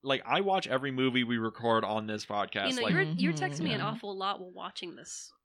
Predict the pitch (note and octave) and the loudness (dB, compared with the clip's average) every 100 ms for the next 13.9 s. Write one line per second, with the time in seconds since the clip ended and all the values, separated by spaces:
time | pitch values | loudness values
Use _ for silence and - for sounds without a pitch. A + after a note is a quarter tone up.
0 | - F#3+ F#3+ A3 A3+ E3 D#3+ - G3 F3+ | -6 -4 -4 -2 0 2 4 6 6 6
1 | - E3+ G#3 F3+ F3+ F#3+ A3 F3+ E3 D#3+ | 2 -2 0 -2 0 0 0 0 2 2
2 | D3+ D#3 D#3 C#3 D3+ E3 D#3 D3+ - - | -2 -4 -4 -2 -2 -2 -2 -4 -4 -6
3 | D3 D3+ D#3+ A#2+ A2 A2+ B2 C3 C#3 - | -2 2 0 2 2 2 0 4 6 6
4 | - D3+ D3 C#3 C#3+ C3+ C3 C3+ C3+ C#3 | 6 6 6 6 6 4 2 4 6 6
5 | C#3 D#3 D3 D3 C3+ B2+ B2+ B2 B2 A2 | 4 2 2 2 2 2 0 0 2 0
6 | - C3 G#2+ A2+ A#2 G#2 G#2+ A2 G2+ F#2 | 2 2 4 2 0 -2 0 -2 -2 -6
7 | G2+ F#2+ - A#2 A2+ A2+ A2 A2 G#2+ - | -8 -8 -2 4 6 4 2 -2 -8 -12
8 | - - - _ - - - - - C#3 | -18 -18 -20 _ -20 -18 -16 0 6 8
9 | - G#2 G2 - - _ _ C3 E3+ D#3 | 8 4 0 -10 -20 _ _ -2 -2 -2
10 | E3 G#3+ B3+ A#3 G#3+ F#3 - - _ - | -4 -2 4 6 6 2 -2 -12 _ -4
11 | F3+ G3 - E3+ B3+ C4+ G3+ A3 G3 E3+ | 0 0 2 2 4 0 2 2 2 0
12 | G3+ F#3+ E3 D#3 B2+ D3 E3+ C3 C3+ C#3 | 4 4 4 0 4 4 4 2 0 2
13 | C#3+ D#3+ G4+ G4+ F#4+ A4 F#4 A3 | 0 0 0 2 2 2 0 -2